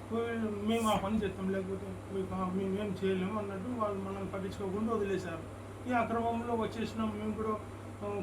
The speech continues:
కౌన్సిల్లో ఆమోద ముద్ర వేసి అప్పుడున్న కలెక్టర్ గారి దగ్గర కూడా పోతే ఆ సార్ కూడా, ఆ, శాంక్షన్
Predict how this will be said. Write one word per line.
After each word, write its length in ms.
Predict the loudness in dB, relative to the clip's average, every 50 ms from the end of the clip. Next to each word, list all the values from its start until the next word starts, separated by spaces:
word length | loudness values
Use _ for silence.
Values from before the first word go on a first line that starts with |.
| 2
కౌన్సిల్లో 720 | 4 4 4 6 4 4 2 4 6 6 6 6 4 2 2
ఆమోద 380 | 4 4 4 6 4 4 4
ముద్ర 300 | 2 0 0 0 0 2
వేసి 260 | 2 2 2 2 2 0
అప్పుడున్న 380 | 0 0 0 -2 -2 -2 -2
కలెక్టర్ 380 | -2 0 0 0 0 0 0 0
గారి 320 | 0 0 -2 -2 -2 0
దగ్గర 180 | 0 0 0 0
కూడా 220 | 0 0 0 0
పోతే 340 | 2 0 0 0 0 0 -2 -2 -4 -8 -10 -6 0 2
ఆ 100 | 2 2
సార్ 260 | 6 6 6 6 6
కూడా, 360 | 4 4 4 4 4 4 0 -4 -8 -8 -10 -10 -8 -8 -6 -4
ఆ, 240 | -2 0 0 0 0 -2 -2 0
శాంక్షన్ 380 | 2 2 4 4 4 2 2